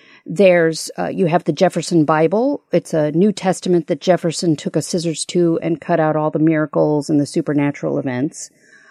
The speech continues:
Uh, there's a Benjamin Franklin lightning rod, which, um, helped dispel the idea of thunder and lightning as expressions of God's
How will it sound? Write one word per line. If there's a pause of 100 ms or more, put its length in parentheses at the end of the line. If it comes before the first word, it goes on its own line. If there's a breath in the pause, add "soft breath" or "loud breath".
(340 soft breath)
Uh,
there's
a
Benjamin
Franklin
lightning
rod, (100)
which,
um,
helped
dispel
the
idea
of
thunder
and
lightning
as
expressions
of
God's